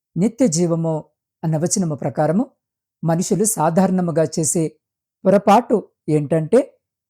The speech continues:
తనేది సాధించాలి అని అనుకున్నాడో దానిని మర్చిపోవడం. ఇది నిజం. ప్రత్యేకముగా క్రైస్తవ విశ్వాసములో మనము గమనించవచ్చు. ఇలా మరిచిపోవడము మనకు మామూలే.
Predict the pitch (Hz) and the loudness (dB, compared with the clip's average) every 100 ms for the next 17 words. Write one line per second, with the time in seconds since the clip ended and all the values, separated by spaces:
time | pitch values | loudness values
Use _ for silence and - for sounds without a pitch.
0 | _ - 190 180 226 226 226 - - - | _ 0 2 4 2 2 0 -4 -14 -4
1 | 156 160 190 - 175 170 160 _ - 151 | -2 0 0 2 0 0 -4 _ -8 -4
2 | 143 143 - 156 151 180 294 - _ _ | -2 -4 -4 -2 0 0 -2 -6 _ _
3 | _ _ - 165 147 165 196 135 - - | _ _ -2 0 0 0 0 -2 -6 -6
4 | 151 139 151 143 _ _ _ _ _ _ | -4 0 -2 -4 _ _ _ _ _ _
5 | 180 151 156 147 165 156 _ _ _ _ | -4 0 0 0 0 -2 _ _ _ _
6 | _ 180 165 247 226 202 185 175 - _ | _ -6 0 4 4 2 2 2 0 _
7 | _ _ _ 202 254 - - 208 170 147 | _ _ _ 2 2 2 0 2 2 -2
8 | - 160 226 - 190 185 175 _ _ _ | -2 0 0 0 0 0 0 _ _ _
9 | _ 170 165 185 156 139 147 143 - 143 | _ -2 0 0 -2 -2 -2 -2 -2 -2
10 | 147 170 151 _ _ _ _ 180 180 170 | -2 -2 -4 _ _ _ _ 0 2 2
11 | 151 175 214 208 185 147 151 185 294 _ | 2 0 0 -2 0 -2 0 0 -2 _
12 | _ _ _ - 165 147 233 196 143 151 | _ _ _ -4 -4 -2 0 2 0 -2
13 | 147 151 - | 0 0 -2